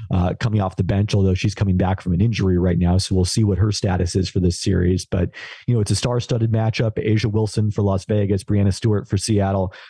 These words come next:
probably gonna finish one two in M V P voting in some order. And then obviously you've got that element of Sue Bird versus Kelsey Plum, the two number tens who, uh,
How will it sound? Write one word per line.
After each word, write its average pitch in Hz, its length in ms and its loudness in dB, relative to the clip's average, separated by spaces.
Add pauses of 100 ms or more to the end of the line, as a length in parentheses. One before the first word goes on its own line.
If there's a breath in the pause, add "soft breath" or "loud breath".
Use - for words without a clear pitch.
(120)
probably 110 260 -2
gonna 104 160 0
finish 107 300 -2
one 101 340 2
two 104 380 2
in 98 200 0
M 98 140 2
V 95 160 0
P 110 220 0
voting 110 500 0
in 110 200 2
some 110 260 -2
order. 110 420 0 (360 loud breath)
And 101 280 2
then 104 140 2
obviously 104 380 0
you've 101 120 0
got 101 200 0
that 98 120 0
element 101 320 2
of 90 120 0
Sue 120 200 0
Bird 107 280 -2
versus 101 300 0
Kelsey 104 320 -2
Plum, 104 340 0
the 98 100 0
two 120 220 0
number 104 260 0
tens 107 480 0
who, 101 160 2
uh, 95 180 2